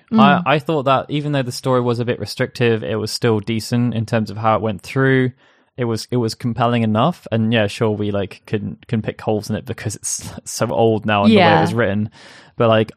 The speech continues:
Speaker 2: it was, it was decent, and I, I enjoyed playing it through. I enjoyed kind of figuring out the strategies of how I was gonna get through. Like, the end boss was incredibly tense. I didn't think
Speaker 1: Yeah.
Speaker 2: I was gonna make it in the end, and, and somehow managed to,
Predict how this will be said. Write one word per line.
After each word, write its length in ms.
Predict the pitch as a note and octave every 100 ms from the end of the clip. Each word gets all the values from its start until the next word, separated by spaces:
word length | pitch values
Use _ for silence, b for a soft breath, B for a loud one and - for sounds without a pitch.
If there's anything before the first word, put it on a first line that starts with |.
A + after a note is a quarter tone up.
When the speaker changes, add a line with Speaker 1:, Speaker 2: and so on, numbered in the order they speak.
| -
Speaker 2:
it 120 | C3
was, 300 | C3+ A#2 - -
it 120 | C#3+
was 140 | F3
decent, 380 | A#3 G#3 - A2
and 160 | A2 A#2+
I, 360 | A#2+ A#2+ A#2 -
I 120 | B2+
enjoyed 340 | A#2+ C3 C3
playing 240 | - B2+ A2+
it 80 |
through. 260 | - B2 A#2+
I 120 | A#2
enjoyed 580 | A#2 A2 A#2 A2 A2+ -
kind 160 | A#2 A2+
of 160 | G#2+ _ b b b
figuring 260 | - A#2 A#2+
out 100 | A#2+
the 40 | G#2+
strategies 840 | - B2 A#2+ A2+ A#2 A#2 A#2 G#2+
of 320 | - G#2+ G2+
how 200 | - A2+
I 100 | A2
was 120 | G#2+ -
gonna 180 | A2 G#2
get 160 | -
through. 420 | - B2 A#2+ A#2
Like, 220 | A2 G2+ -
the 240 | A#2+ -
end 340 | B2 B2 A2+ -
boss 320 | A#2+ B2 -
was 140 | A#2 G#2+
incredibly 720 | A2 - - C3 A#2+ G#2+ G#2+
tense. 420 | - A#2 A2 -
I 100 | A2+
didn't 140 | A2+
think 80 | F#3+
Speaker 1:
Yeah. 180 | - B2
Speaker 2:
I 40 | A2+
was 120 | G#2+
gonna 180 | A#2 A2
make 260 | A#2 A2+
it 240 | B2 A#2 -
in 140 | A2+
the 140 | A2+ A2+
end, 260 | A2 G#2+
and, 200 | A2+ G#2+ -
and 120 | A2+
somehow 440 | - A#2 A2 A2
managed 400 | A2 A2+ G#2+ -
to, 280 | - G#2+ G#2+